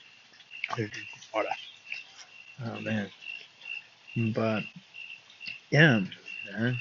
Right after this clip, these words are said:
It's hard to believe that the shit that I grew up with is already twenty years old,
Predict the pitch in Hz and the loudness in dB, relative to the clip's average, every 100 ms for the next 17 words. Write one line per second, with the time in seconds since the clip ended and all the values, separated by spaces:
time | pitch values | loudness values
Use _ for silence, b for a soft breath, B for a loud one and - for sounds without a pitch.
0 | - - - - - - - - 120 - | -6 -14 -18 -16 -14 -14 -16 0 0 6
1 | 143 143 139 127 120 127 117 113 104 - | 8 8 8 8 12 12 12 10 8 2
2 | - 110 - 139 131 123 110 - - - | 4 4 8 6 6 4 2 0 -8 -16
3 | - - - - - 120 123 117 110 101 | -14 -12 -14 -6 6 10 10 10 10 10
4 | 113 - 123 120 - - 104 107 104 110 | 8 12 12 12 6 -6 0 4 8 10
5 | 104 95 - 110 98 107 95 95 98 92 | 8 4 0 0 0 -2 -2 0 0 0
6 | 90 | -2